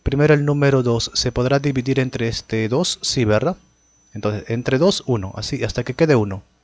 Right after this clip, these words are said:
Seis también se puede entre dos y sale tres.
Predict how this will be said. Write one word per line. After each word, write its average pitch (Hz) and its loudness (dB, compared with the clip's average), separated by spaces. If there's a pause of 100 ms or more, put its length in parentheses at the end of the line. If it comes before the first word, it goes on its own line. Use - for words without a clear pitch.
(1040)
Seis 165 2
también 147 0
se 139 0
puede 139 0
entre 120 -2
dos 160 -2
y 120 -6
sale 110 -2
tres. - -4